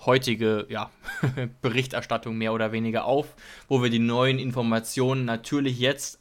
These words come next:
aufgreifen, ähm, wollen.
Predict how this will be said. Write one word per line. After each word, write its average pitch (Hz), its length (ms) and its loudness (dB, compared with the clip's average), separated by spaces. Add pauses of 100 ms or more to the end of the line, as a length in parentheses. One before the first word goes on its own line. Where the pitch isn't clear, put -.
(120)
aufgreifen, 127 960 2 (960)
ähm, 123 520 8 (240)
wollen. 113 560 4